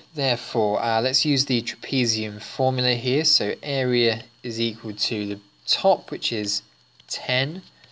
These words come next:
plus the base, which is, no, the base, top isn't ten, top is thirty, sorry. Thirty plus the forty-two on the base, divide that by two, and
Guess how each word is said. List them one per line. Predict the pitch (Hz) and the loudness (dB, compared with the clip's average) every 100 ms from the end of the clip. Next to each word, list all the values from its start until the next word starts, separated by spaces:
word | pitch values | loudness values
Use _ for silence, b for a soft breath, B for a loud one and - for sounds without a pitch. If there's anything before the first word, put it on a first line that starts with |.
| b _ | b _
plus | - 117 - | -6 -4 -4
the | 107 | -6
base, | - 135 143 143 | 0 2 4 0
which | 143 - - | -2 -4 0
is, | 110 101 - | 0 0 -2
no, | 120 110 | -4 -4
the | 143 | -4
base, | 160 127 - - | -2 -2 -2 -10
top | - - | -10 -6
isn't | 107 104 | -8 -8
ten, | 107 113 123 B B B | -6 -6 -6 B B B
top | - 143 - | -2 -2 2
is | 120 - | 0 2
thirty, | 156 135 117 - - | 4 4 2 -2 -2
sorry. | - 90 69 90 135 _ _ - - | 0 0 -4 -6 -14 _ _ -20 -20
Thirty | - 131 123 - 123 113 B B B - | -2 0 2 2 0 -2 B B B -2
plus | 175 165 | 2 2
the | 139 | 2
forty-two | - 151 135 120 - - 120 | 4 4 4 2 2 2 2
on | |
the | 101 | -2
base, | 101 127 135 127 - - - _ | 0 2 2 4 2 2 -2 _
divide | - 110 107 | -6 0 0
that | 90 - | -2 -2
by | 98 80 | -2 -2
two, | - - 139 151 180 - B B B B B - | 0 2 4 4 2 -8 B B B B B -6
and | 113 107 104 104 | -2 0 -2 -6